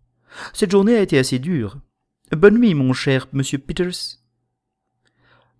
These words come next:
Compliment à Morphée, » répliquai-je. « Je vais veiller encore un peu. »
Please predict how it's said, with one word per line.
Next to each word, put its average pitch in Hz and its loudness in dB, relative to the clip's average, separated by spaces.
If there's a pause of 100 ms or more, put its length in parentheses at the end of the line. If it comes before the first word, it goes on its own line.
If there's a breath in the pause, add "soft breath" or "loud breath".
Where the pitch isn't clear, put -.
Compliment 156 -4
à 175 0
Morphée, » 131 0
répliquai-je. « 101 -6 (760)
Je 165 -18
vais 202 0
veiller 175 -2
encore 127 -2
un 98 -4
peu. » 98 -12